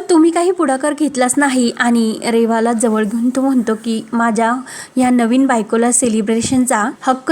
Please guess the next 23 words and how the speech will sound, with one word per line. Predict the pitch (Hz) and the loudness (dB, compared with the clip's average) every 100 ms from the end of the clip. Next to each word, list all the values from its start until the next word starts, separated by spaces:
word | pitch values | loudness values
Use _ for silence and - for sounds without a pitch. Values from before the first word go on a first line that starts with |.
| 330 | -2
तर | 403 - | -2 -2
आहे | 254 285 | -2 0
ना | 330 | 2
हे | 349 | 2
सर्व | - 262 | 0 -2
करण्यासाठी." | 269 240 226 247 254 226 226 214 240 | -2 -2 -2 -2 -4 -4 -4 -4 -4
आणि | 269 311 | -2 0
रेवाला | 349 302 302 370 | 0 0 0 2
म्हणतो | 381 277 | 0 0
की, | 269 | -2
"रेवा, | 277 262 294 | -2 0 -2
तुला | 302 320 | -2 -2
आठवते | - 247 277 285 277 | -2 -2 -2 -2 -2
ना, | 226 226 | -2 0
या | 254 | -2
घरातून | 247 240 233 269 254 | -2 -2 -4 -2 0
जेव्हा | 262 285 285 | 0 -2 0
तुला | 285 | 0
बाहेर | 240 240 226 254 | 2 0 0 -2
काढायचे | 254 233 226 220 254 | 0 -2 -2 -2 -2
होते, | 240 185 220 349 - - - - | -2 -2 -4 -6 -8 -20 -12 -4
तेव्हा | 294 285 | 0 0
सुद्धा | 320 277 226 247 | 0 0 0 -2